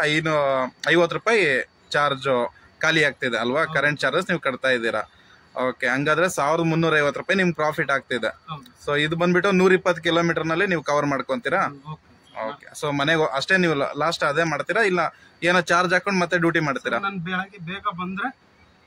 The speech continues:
Speaker 2: ಎರಡು ಸಲ ಬೆಳೆ ಮಾಡ್ಕೊಂಡ್ ಬಂದಿರೋದು first.
Speaker 1: ಹಾ, ಹಾ.
Speaker 2: ಆಮೇಲೆ ಮಧ್ಯಾಹ್ನದಲ್ಲಿ ಎಲ್ಲಾರು ಹಾಕ್ತೀನಿ ಎರಡು ಅವರ್.
Speaker 1: ಓಕೆ.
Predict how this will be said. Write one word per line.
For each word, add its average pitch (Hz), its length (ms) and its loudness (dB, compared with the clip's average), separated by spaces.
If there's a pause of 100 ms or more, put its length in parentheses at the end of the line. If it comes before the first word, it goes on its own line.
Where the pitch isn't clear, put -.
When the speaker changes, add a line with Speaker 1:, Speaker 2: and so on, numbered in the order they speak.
Speaker 2:
ಎರಡು 170 120 -6
ಸಲ 165 440 -10 (960)
ಬೆಳೆ 160 200 -6 (420)
ಮಾಡ್ಕೊಂಡ್ 180 380 -4
ಬಂದಿರೋದು 170 300 -4
first. 160 380 -12
Speaker 1:
ಹಾ, 151 400 -6
ಹಾ. 131 140 -4
Speaker 2:
ಆಮೇಲೆ 180 220 -4
ಮಧ್ಯಾಹ್ನದಲ್ಲಿ 170 580 -8
ಎಲ್ಲಾರು 156 300 -10
ಹಾಕ್ತೀನಿ 151 380 -10
ಎರಡು 143 380 -16
ಅವರ್. 135 680 -12
Speaker 1:
ಓಕೆ. 120 220 -8